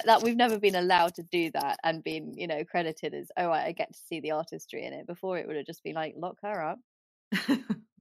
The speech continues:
Speaker 1: put her
Speaker 2: Burn
Speaker 1: away,
Speaker 2: her.
Speaker 1: burn her now." Um,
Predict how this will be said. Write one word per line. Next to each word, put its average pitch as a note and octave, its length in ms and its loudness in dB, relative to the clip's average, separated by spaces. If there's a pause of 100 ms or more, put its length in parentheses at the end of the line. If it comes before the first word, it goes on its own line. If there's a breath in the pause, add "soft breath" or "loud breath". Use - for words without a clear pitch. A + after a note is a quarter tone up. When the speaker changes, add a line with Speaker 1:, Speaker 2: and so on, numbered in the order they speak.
(100)
Speaker 1:
put - 140 -6
her F#3+ 100 0
Speaker 2:
Burn G3+ 260 4
Speaker 1:
away, F3 60 0
Speaker 2:
her. E3 260 0 (240 soft breath)
Speaker 1:
burn G3 180 0
her F3 140 -6
now." E3+ 400 -4 (840 loud breath)
Um, E3+ 480 4